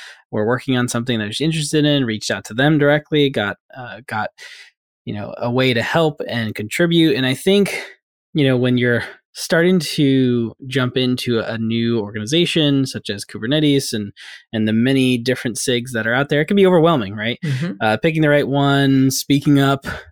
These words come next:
Speaker 1: those kind of things, and, uh, hearing that story and just understanding sort of, you know, you have to start somewhere and, you know, figuring out where you can help and where you have interest is definitely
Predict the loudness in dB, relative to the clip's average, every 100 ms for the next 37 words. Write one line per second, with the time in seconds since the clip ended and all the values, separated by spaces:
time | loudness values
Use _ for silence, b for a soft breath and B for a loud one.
0 | -4 -2 0 0 0 2 2 2 0 -4
1 | -4 -4 -2 -2 -4 -4 -2 0 2 2
2 | 0 0 0 0 -2 B B B -2 -2
3 | -2 -6 _ -2 0 0 0 0 0 0
4 | 0 -2 -2 -2 -4 -8 B B B -4
5 | -2 -2 -4 _ -6 -2 0 -2 -2 -2
6 | -2 -2 0 2 2 0 -2 -2 -2 -2
7 | -4 -6 -4 -4 0 0 0 0 0 -2
8 | -2 -6 -4 -4 -4 -2 0 -2 -4 -4
9 | -4 -4 -8 -8 -8 -8 -6 -4 -6